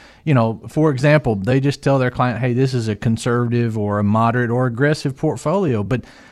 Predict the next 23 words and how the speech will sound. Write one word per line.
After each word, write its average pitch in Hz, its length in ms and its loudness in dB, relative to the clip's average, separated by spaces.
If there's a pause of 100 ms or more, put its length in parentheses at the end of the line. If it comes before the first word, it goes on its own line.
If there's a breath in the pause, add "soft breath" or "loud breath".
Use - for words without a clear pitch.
(160 loud breath)
that 185 160 -4
really 208 260 2
tells 226 340 -2
the 190 80 -2
client 202 400 2
nothing. - 380 0 (160)
You 131 140 2
know, 151 460 0 (240)
when 147 180 0
I'm 170 120 4
teaching 165 340 0
these 127 160 0
classes 120 560 -2
at 101 160 -6 (300 loud breath)
Jackson 120 500 0
State, 120 360 -2
Mark, 107 320 -2
I, 117 140 -2
I 120 120 -2
always 131 360 4
ask 123 240 0
the 110 120 -6
group, 113 480 0